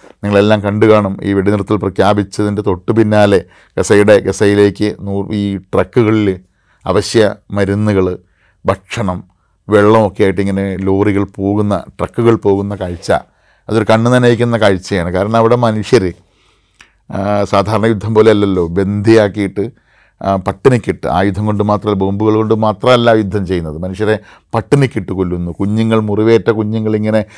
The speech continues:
ആശുപത്രി വരാന്തകളിൽ നിരന്ന് കിടക്കുമ്പോൾ അവിടേക്ക് ബോംബ് വീഴുന്നു. ആ, ഈ മയക്കാതെ വലിയ ഓപ്പറേഷനുകൾ നടത്തേണ്ടി വരുന്നു. അങ്ങനെ മനുഷ്യ ചരി-, സമ-, സമകാലികമായിട്ടുള്ള ചരിത്രത്തിലെ ഏറ്റവും ഭീകരമായ, ആ, വംശഹത്യ,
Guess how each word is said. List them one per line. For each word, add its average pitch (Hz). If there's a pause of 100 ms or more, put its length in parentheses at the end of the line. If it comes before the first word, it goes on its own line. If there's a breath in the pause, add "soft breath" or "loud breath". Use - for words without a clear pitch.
(180 soft breath)
ആശുപത്രി 107
വരാന്തകളിൽ 110
നിരന്ന് 107
കിടക്കുമ്പോൾ 107
അവിടേക്ക് 113
ബോംബ് 92
വീഴുന്നു. 87 (580)
ആ, 98
ഈ 98
മയക്കാതെ 98
വലിയ 104
ഓപ്പറേഷനുകൾ 98
നടത്തേണ്ടി 92
വരുന്നു. 101
അങ്ങനെ 156 (480 soft breath)
മനുഷ്യ 131
ചരി-, 147
സമ-, 117
സമകാലികമായിട്ടുള്ള 139
ചരിത്രത്തിലെ 135
ഏറ്റവും 143
ഭീകരമായ, 127 (440 soft breath)
ആ, 113 (120)
വംശഹത്യ, 107